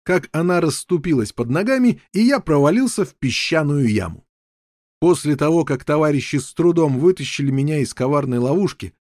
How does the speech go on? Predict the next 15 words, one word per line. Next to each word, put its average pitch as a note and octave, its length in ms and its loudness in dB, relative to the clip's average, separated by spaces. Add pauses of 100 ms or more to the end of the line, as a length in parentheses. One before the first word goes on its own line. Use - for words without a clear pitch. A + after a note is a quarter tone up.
(300)
мы F#3 200 4
вскарабкались D3 800 0
на B2+ 140 0
дюну A#3 480 4 (200)
и A#2+ 120 2
окинули F3 580 2
взглядом B2+ 720 0
все - 400 -6
окрест. - 560 -8 (1120)
Пейзаж, B2 560 2
однако, G#3 560 0
состоял D3 720 -2
лишь C#3+ 340 0
из A#2 240 -4
длинных G3+ 600 0